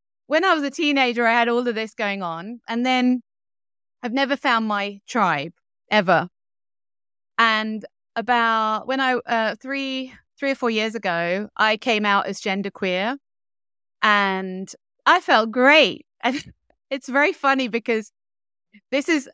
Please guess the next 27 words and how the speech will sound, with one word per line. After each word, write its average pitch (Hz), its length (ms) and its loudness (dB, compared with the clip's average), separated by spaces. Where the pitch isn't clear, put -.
I, 269 180 6
I 311 220 6
stand 277 380 2
in 240 100 -4
this 233 160 -8
middle 240 260 -2
ground 196 460 -4
where 185 120 -8
the 190 80 -10
feminists 226 640 -2
are 190 40 -4
like, 175 280 -4
"How 349 180 2
could 311 180 -8
you 262 100 -6
be 269 180 -4
such 247 340 0
an 254 100 -2
idiot? 226 440 -2
That 302 120 -2
doesn't 285 260 2
mean 262 220 0
anything." 214 680 -4
And 247 180 2
then, 240 460 2
you 247 160 -8
know, 208 180 -4